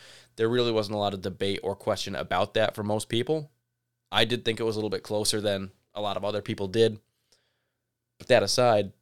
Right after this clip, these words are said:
Zach Wilson is probably having a better season. Much, many, many less fumbles, more rushing touchdowns,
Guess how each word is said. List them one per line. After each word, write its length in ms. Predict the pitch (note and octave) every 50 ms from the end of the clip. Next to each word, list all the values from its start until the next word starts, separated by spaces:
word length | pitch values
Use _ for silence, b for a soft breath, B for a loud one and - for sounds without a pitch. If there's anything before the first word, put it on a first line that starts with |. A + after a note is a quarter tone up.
| _ _ _ _ _ _ _ _ _ _ _ - G#2+
Zach 220 | B2+ A#2+ A2+ A2+
Wilson 500 | B2 A#2+ A#2 - A2 G#2 G2+ G2 G2+ - _ _ _ _ _ _ _ _ _ _ _ _ _ _ _ -
is 100 | A2+ -
probably 340 | - D3+ F3 F#3 F3+ D3
having 220 | D3 D3 C#3 C3 B2+
a 40 | A#2
better 200 | B2 A#2+ A2+ G#2+
season. 340 | - B2 B2+ G#2+ - D2 - _ _ _ _ _ _ _ _ _ _ -
Much, 360 | A2 A#2 B2+ C3 - - - _ _ _ _ _ _ _ -
many, 320 | B2 B2 C3+ D3 E3 D#3+
many 240 | D3+ D3 C#3+ C#3+ C3+
less 200 | B2+ B2+ B2 -
fumbles, 480 | - - A#2+ A#2 A2 A#2 A#2 A2 A2 A2+
more 200 | A2 A2+ A2+ A2+
rushing 280 | A#2 A#2 - A#2+ A#2
touchdowns, 640 | - - A#2+ A2 - - A#2+ A2 G#2+ G#2+ G#2+ G#2